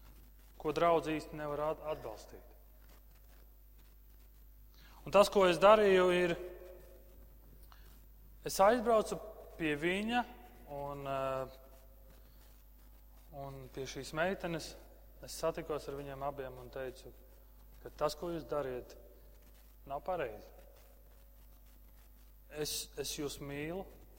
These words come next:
un, eh, jūs man esat svarīgi, bet tas, kā jūs rīkojaties, nav pareizi.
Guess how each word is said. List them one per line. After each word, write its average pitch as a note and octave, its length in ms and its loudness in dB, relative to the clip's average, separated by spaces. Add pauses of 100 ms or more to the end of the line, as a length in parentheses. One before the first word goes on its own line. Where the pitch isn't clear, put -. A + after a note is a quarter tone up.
(380)
un, C3 280 -12
eh, C3+ 300 -12
jūs D3 220 -6
man C#3 160 -10
esat C3+ 240 -14
svarīgi, C#3+ 400 -4
bet B2+ 180 -12
tas, C#3+ 280 -8 (1000)
kā C3 140 -8
jūs B2 220 -8
rīkojaties, C#3+ 580 -8
nav C#3 180 -10
pareizi. A#2+ 440 -10